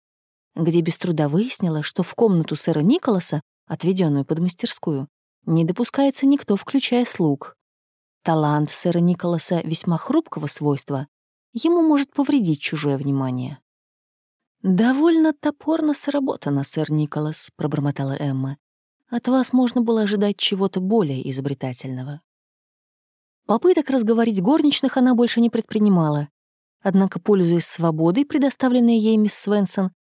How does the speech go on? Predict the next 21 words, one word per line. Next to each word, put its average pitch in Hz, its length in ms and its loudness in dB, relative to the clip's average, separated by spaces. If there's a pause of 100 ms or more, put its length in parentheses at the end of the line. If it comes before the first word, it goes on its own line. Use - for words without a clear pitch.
(200)
она 190 240 4
вновь 226 320 2
тщательно 269 560 2
изучила 254 400 0
комнаты, 170 600 0 (260)
включая 180 560 0
те, 226 220 0
в - 40 -14
которых - 300 -4
Амелия 220 400 4
очнулась. 151 720 -2 (800)
Со - 160 -2
связкой 277 440 0
ключей 226 380 2
в 180 80 2
одной 175 320 4
руке 233 280 -2
и 175 140 -2
лампой 151 340 0
в 135 40 -6
другой 190 480 0